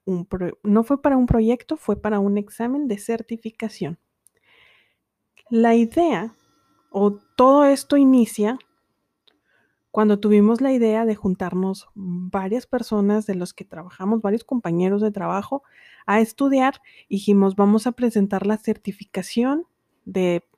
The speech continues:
pues, la herramienta que utilizamos para el trabajo". Como recordarán, yo soy ingeniero de pruebas automatizadas. Entonces,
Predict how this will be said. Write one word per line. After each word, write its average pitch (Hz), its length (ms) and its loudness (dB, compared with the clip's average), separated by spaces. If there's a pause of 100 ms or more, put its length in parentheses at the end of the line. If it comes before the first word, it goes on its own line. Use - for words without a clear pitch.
(120)
pues, 208 160 2
la 196 140 2
herramienta 180 500 -2
que 214 160 0
utilizamos 180 760 -4
para 208 200 -4
el 220 80 -2
trabajo". 277 460 -4 (880)
Como 185 200 0
recordarán, 180 680 0
yo 214 120 0
soy 185 180 -2
ingeniero 185 520 0
de 185 120 0
pruebas 190 400 -4
automatizadas. 226 960 -2 (1040)
Entonces, 190 680 -2